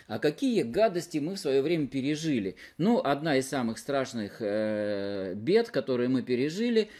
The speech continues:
э, это дефолт. И поэтому многие говорят, будет дефолт. А, давайте попробуем разобраться, будет ли дефолт в России и что нас ждёт, э,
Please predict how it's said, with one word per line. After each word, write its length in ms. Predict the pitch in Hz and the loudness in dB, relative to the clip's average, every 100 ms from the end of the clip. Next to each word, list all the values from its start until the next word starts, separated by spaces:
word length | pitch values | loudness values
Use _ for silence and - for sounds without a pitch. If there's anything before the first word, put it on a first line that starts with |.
| - - | -20 -6
э, 160 | 131 - | -4 -2
это 460 | 175 202 180 165 - | 0 0 0 -2 -4
дефолт. 680 | 113 147 170 - 170 117 104 | -8 -4 -4 2 4 4 2
И 80 | 143 | 0
поэтому 480 | 170 208 214 160 151 | 2 4 4 2 0
многие 400 | 160 165 139 135 | 0 -2 -2 -4
говорят, 300 | 123 147 120 | -4 -8 -10
будет 640 | 113 156 226 202 208 - 104 | -8 -2 -2 0 -4 -6 -18
дефолт. 800 | 107 147 - - 101 76 71 - - - - - - | -10 -10 -10 -8 -6 -6 -10 -18 -20 -20 -20 -20 -8
А, 640 | 120 127 123 117 113 107 - - | -4 -2 0 -2 -2 -4 -8 -18
давайте 760 | 131 139 175 240 240 185 - - - | -2 0 2 2 4 2 2 -2 -4
попробуем 680 | 117 117 139 147 151 143 - | -2 2 0 2 -2 -2 -4
разобраться, 720 | 127 131 139 127 101 90 104 | -4 0 0 2 0 -2 -6
будет 500 | 110 156 240 214 - | -2 0 2 0 0
ли 240 | 127 170 110 | 0 0 -4
дефолт 680 | 104 113 - 139 170 - _ - | -6 -8 -4 -2 -2 -6 _ -10
в 100 | 113 | -2
России 680 | 143 160 - 127 104 92 - - _ | 0 0 -2 0 0 -2 -8 -20 _
и 260 | 131 147 135 | -4 -2 -2
что 360 | - - 180 196 | -4 -2 0 0
нас 280 | 120 131 135 | -2 -4 -6
ждёт, 480 | 113 113 127 151 156 | -12 -6 0 0 -2
э, 240 | - 110 | -4 -4